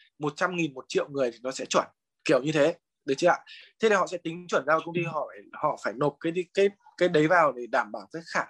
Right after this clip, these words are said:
năng thanh toán của ông lúc nào sẵn sàng. Cái thứ hai là khoản nợ của công ty là gì ạ? Là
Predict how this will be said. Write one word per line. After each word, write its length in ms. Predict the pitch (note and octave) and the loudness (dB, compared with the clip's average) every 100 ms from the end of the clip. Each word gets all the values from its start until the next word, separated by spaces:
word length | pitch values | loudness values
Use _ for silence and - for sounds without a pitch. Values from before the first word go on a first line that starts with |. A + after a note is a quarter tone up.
| - | -4
năng 200 | D3+ D#3+ D#3 | -4 -4 -8
thanh 140 | - D#3 | -12 -4
toán 280 | C3+ B2+ D#3+ | 0 0 -2
của 80 | - | -4
ông 180 | D#3 D#3 | -2 -4
lúc 80 | |
nào 100 | D#3 | -6
sẵn 140 | C3+ B2 | -6 -4
sàng. 260 | E3+ C#3 - - - _ - | 0 0 -2 -20 -20 _ -6
Cái 100 | D#3+ | -4
thứ 100 | F#3+ | 0
hai 300 | G#3 G3+ F#3+ | 2 2 2
là 200 | D#3 C3 - | 0 -2 -8
khoản 140 | B2 | -6
nợ 140 | D#3 | -6
của 140 | C#3+ D3 | -6 -8
công 80 | D#3 | -6
ty 120 | F#3+ | -2
là 100 | D3+ | -2
gì 100 | C3+ | -2
ạ? 120 | A#2 | -4
Là 180 | C3+ C3+ | -2 -2